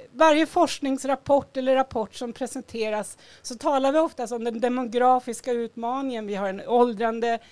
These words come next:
befolkning och vi har en, eh, allvarlig brist på personal. Så att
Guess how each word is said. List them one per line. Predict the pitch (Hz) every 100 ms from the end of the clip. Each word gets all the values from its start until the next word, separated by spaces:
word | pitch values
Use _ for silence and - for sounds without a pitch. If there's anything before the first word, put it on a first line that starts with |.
| - - -
befolkning | 240 - 220 254 - 320 320 339 349 320 -
och | 262 -
vi | 226 247
har | 262 233
en, | 233 233 233 233
eh, | 226 214 _ _ _ -
allvarlig | 269 302 208 202 262 381 320 226 208
brist | 175 254 285 - -
på | 226
personal. | 226 - 240 233 359 220 208 202
Så | -
att | 247